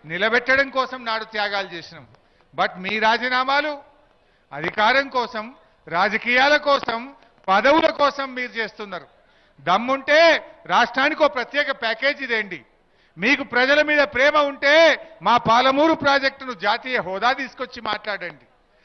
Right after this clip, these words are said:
రాష్ట్రానికి మొండి చేయి చూపుతారట, నిధుల్లో కోతలు పెడతారట, ఉద్యోగాలు ఊడగొడతారట, పేదలకు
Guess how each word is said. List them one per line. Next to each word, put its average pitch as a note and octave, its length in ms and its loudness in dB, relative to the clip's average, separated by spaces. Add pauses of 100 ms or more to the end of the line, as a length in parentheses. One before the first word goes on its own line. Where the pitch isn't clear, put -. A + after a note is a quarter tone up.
(240)
రాష్ట్రానికి A#3 640 -2
మొండి A3 380 -8
చేయి B3+ 220 -4
చూపుతారట, C4+ 520 -4 (500)
నిధుల్లో A#3+ 500 0
కోతలు C4 420 -2
పెడతారట, C4+ 640 0 (400)
ఉద్యోగాలు A#3+ 680 2
ఊడగొడతారట, C#4 840 0 (520)
పేదలకు C4 680 0